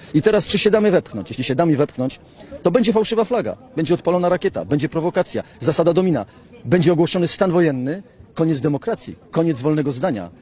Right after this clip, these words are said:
W stanie wojennym jesteś albo defetystą, albo patriotą.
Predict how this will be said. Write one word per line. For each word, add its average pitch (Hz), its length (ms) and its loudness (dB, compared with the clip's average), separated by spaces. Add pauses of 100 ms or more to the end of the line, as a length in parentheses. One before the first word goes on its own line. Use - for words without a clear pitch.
W - 80 -10
stanie 208 240 2
wojennym 143 400 2
jesteś 135 240 -4
albo 139 180 2
defetystą, 139 640 -4 (200)
albo 117 180 -4
patriotą. 113 580 -2